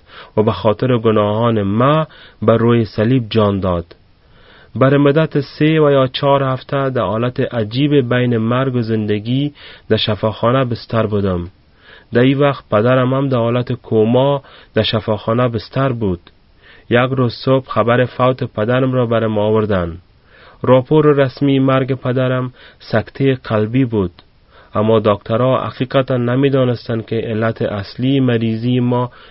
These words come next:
چی بوده است. بعض مردم می‌گفتند که به ما زهر خورانده شده و یا بعض می‌گفتند که ما را جادو کردند. حالا که من به او دوران گذشته فکر می‌کنم، یقین دارم که مطابق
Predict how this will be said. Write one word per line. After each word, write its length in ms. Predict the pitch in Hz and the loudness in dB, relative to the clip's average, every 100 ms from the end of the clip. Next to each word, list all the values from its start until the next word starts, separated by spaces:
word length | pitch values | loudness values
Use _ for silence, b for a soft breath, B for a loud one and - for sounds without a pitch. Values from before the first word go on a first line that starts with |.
| B | B
چی 160 | - 143 | -4 0
بوده 280 | 127 117 113 | 2 2 0
است. 600 | 95 95 85 - - - _ _ B B B 110 | -2 -4 -6 -12 -20 -20 _ _ B B B -2
بعض 300 | 120 135 135 | 2 2 2
مردم 420 | 127 117 110 123 | 0 0 0 0
می‌گفتند 640 | 113 123 139 139 - 120 113 | 2 2 0 -2 -4 -6 -6
که 80 | |
به 140 | 110 107 | -4 -2
ما 240 | 117 113 | 0 -2
زهر 360 | 101 117 127 131 | -2 -2 -2 -4
خورانده 580 | - 123 113 110 107 104 | -6 -4 -2 0 0 -2
شده 400 | - 113 113 117 B B B - | -2 0 0 -2 B B B 4
و 80 | 107 | 4
یا 120 | 104 | 4
بعض 360 | 101 120 135 | 2 0 2
می‌گفتند 680 | 131 131 131 127 120 123 120 | 2 2 2 -2 -4 -6 -4
که 80 | 113 | -4
ما 220 | 110 117 | -2 -2
را 180 | 120 113 | 0 0
جادو 380 | 107 104 113 127 | 2 2 0 0
کردند. 480 | 131 104 92 82 85 _ _ _ b b b b | 0 2 0 -4 -12 _ _ _ b b b b
حالا 300 | - 143 160 | 0 2 2
که 140 | 151 147 | 0 2
من 180 | 147 | 2
به 60 | 143 | 4
او 120 | 147 | 2
دوران 540 | 135 131 127 135 139 127 | 4 4 4 4 2 0
گذشته 440 | 120 120 - 131 | 0 -2 -4 -6
فکر 300 | - 123 139 | -6 -4 -2
می‌کنم، 540 | 135 127 127 123 127 123 b b b - | 0 0 0 -2 -4 -8 b b b -2
یقین 460 | 117 - 147 156 | -2 -2 -2 0
دارم 340 | 147 143 135 131 | 2 2 0 -2
که 160 | 131 | -2
مطابق 500 | 120 117 113 110 135 | -2 -2 -2 -2 -4